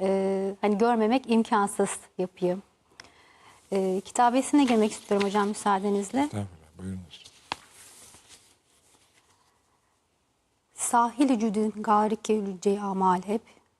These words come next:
Speaker 1: eylemiş Abdülmecit Han'ın makamı bir adil. Yaptı evvelkinden âlâ hem nefisü hem metin, olamaz bu caminin vasfında asla kalükil.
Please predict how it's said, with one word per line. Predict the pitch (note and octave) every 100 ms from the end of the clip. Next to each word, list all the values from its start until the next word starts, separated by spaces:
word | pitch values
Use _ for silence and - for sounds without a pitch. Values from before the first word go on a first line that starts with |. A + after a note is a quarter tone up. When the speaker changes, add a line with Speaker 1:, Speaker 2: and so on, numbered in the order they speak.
| -
Speaker 1:
eylemiş | A3+ G#3+ G3 G#3 E3
Abdülmecit | G#3+ - G3+ F#3+ F#3 G#3
Han'ın | G#3 G3 F#3+
makamı | F#3 G3 G3+ F#3 F3+
bir | F#3 E3+
adil. | F3+ E3 E3+ F3 _ _ _ _ _
Yaptı | G#3+ G#3+ - C4+
evvelkinden | G#3+ G3+ G#3 G#3 G#3 G#3 A3
âlâ | F#3+ F3+ F#3 F3+ -
hem | A3+ A3
nefisü | G3+ - G3+ - A3+ C4
hem | A3 F#3+
metin, | F#3 - A3 B3+ C4 _ _ _
olamaz | G#3 A#3 A#3+ G3 F3+
bu | F#3+
caminin | G3 F#3+ F#3+ F#3 F#3+
vasfında | F3 F3 - F#3+ F#3+ G3+
asla | G#3+ - F#3+ G3+
kalükil. | - F#3 F3+ F#3+ - F#3